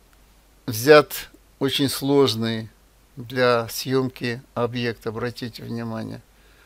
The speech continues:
Порадовал автор, очень порадовал. Тоже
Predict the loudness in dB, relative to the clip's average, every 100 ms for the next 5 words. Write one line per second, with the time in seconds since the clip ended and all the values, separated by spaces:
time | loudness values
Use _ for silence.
0 | _ _ -2 2 2 2 0 0 -8 -10
1 | -12 -12 _ -14 -10 -10 -12 -10 -10 -8
2 | -10 -14 -16 -20 _ _ _ _ _ _
3 | -20 _ -20 -20 -20 -20 -20 -20 _ _
4 | _ _ _ -2 0 2 -2